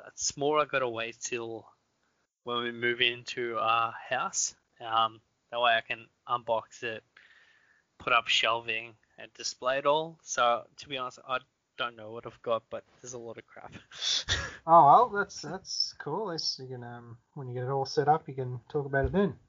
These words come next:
Speaker 2: <clears throat>
Speaker 1: Yeah, and there'll be, like, I suppose, some videos on the Facebook and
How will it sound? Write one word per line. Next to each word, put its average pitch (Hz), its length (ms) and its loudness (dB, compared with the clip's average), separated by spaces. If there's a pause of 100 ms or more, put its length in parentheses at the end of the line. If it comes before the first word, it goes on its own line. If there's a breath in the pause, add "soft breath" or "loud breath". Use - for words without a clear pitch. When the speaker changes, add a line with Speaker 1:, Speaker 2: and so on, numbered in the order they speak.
(220)
Speaker 2:
<clears throat> 202 320 6
Speaker 1:
Yeah, 127 480 2
and 120 240 -18 (220)
there'll 127 120 -8
be, 127 240 -2
like, 110 200 -8
I - 480 -20
suppose, 117 480 -14
some 123 80 -20 (180)
videos 117 580 -8
on 110 440 -14 (300)
the 113 200 -20 (100)
Facebook 113 440 -12 (100)
and 113 240 -14